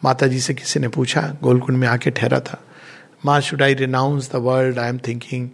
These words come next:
uh, should I practice yoga here or should I practice in the world?"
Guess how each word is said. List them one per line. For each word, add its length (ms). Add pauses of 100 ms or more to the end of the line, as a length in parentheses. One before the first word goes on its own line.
(480)
uh, 200
should 180
I 180
practice 420
yoga 360
here 280
or 100
should 200
I 100
practice 420
in 80
the 100
world?" 260